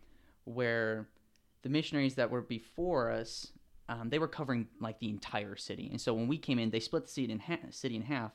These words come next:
And so we were kinda, like, just jumping into this brand new area kinda thing. And I really enjoyed that. I liked jumping into an area without any foreknowledge of the area because it allowed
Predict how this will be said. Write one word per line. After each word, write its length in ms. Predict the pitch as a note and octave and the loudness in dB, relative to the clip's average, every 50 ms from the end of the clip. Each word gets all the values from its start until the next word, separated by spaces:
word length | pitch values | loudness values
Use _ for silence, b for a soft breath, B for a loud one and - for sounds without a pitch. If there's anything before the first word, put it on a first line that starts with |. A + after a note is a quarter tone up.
| - - | -8 -8
And 100 | A#2 A2 | -6 -4
so 80 | - A2 | -2 0
we 100 | A2+ C3+ | 0 2
were 100 | C#3 C3 | 2 0
kinda, 220 | - - B2 A2+ A2+ | 0 0 0 0 0
like, 160 | A2 A2 - | 0 -2 -4
just 160 | - A2+ - | -6 -8 -4
jumping 320 | - - B2+ B2 B2 A#2+ A#2 | 0 0 0 0 0 0 -2
into 200 | A2+ A2+ - A2 | 0 -2 -2 -2
this 100 | A2 G#2+ | -4 -6
brand 320 | - - - B2 A#2+ A#2 A#2 | -4 -4 -2 0 0 2 2
new 140 | A2+ A2 | 0 0
area 340 | - G#2+ G#2+ A2 A2 A2 - | 0 0 0 0 0 -2 -4
kinda 240 | - - - - A2 | -6 -8 -10 -10 -10
thing. 280 | - - - - - b b b b b b b b b b b b b b b b b b b b b b b b b b - - - | -10 -10 -10 -10 -10 b b b b b b b b b b b b b b b b b b b b b b b b b b -16 -8 -4
And 300 | C3 C3 B2+ B2 A#2+ - | -2 0 0 0 0 2
I 100 | - F3+ | 2 2
really 300 | B3+ C4 G3+ D3+ C#3 C3 | 2 4 2 2 2 2
enjoyed 360 | B2+ C3+ C3+ D#3+ F3+ A3+ F3 B2 | 2 0 0 0 0 0 -2 -4
that. 120 | G2 F#2 - | -6 0 4
I 100 | C3 D3 | 4 4
liked 540 | E3 D#3 C#3+ C#3 D3+ D3+ - - - - - - - - | 6 6 6 4 4 2 0 -6 -16 -18 -18 -20 -20 -6
jumping 320 | - D3+ C#3+ C#3+ C3+ D3 D3 | 0 0 0 2 2 2 0
into 180 | C#3 C3+ C#3+ | 2 2 0
an 60 | - | 2
area 240 | - B2 B2 B2 A#2 | 2 4 4 4 2
without 320 | A#2 A#2+ - A2+ A2+ - - | 0 0 0 0 0 -2 -2
any 200 | - A#2+ B2+ C3 | 0 2 2 2
foreknowledge 500 | A#2+ - - A#2 A2+ A2+ G#2+ G#2+ A2+ A#2 | 2 0 -2 -2 0 0 0 -2 -2 -2
of 60 | C3 B2+ | -2 -2
the 100 | A2+ - | -2 0
area 220 | A#2 A2+ B2+ C3 | 0 0 0 -2
because 260 | B2 A#2+ - B2 A2+ | -2 -4 -4 -4 -4
it 60 | A2+ | -2
allowed 400 | A2+ A#2 A#2+ B2+ C3+ C3 - - | 0 2 4 6 4 4 2 0